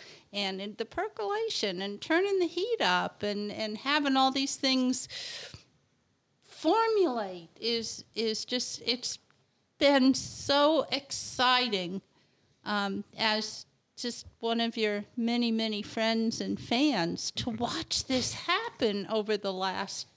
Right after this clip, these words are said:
Speaker 1: you know, and, and the fact that you've shared all of this with everybody, I think is really important too.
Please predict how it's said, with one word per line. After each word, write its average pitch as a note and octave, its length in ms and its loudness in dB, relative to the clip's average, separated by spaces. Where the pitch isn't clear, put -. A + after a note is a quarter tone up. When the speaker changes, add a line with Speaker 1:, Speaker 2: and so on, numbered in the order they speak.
Speaker 1:
you A#3 140 -6
know, B3+ 120 0
and, D4+ 220 8
and C4+ 220 6
the C4 80 2
fact E4 260 2
that D4 200 -2
you've B3 140 -4
shared F4+ 580 2
all A3 240 6
of G3+ 120 -2
this G#3 300 0
with G#3 220 -2
everybody, G3+ 580 0
I A3 100 -4
think B3+ 280 -2
is A#3+ 160 -4
really A3+ 320 0
important A3 600 -6
too. A#3 300 -6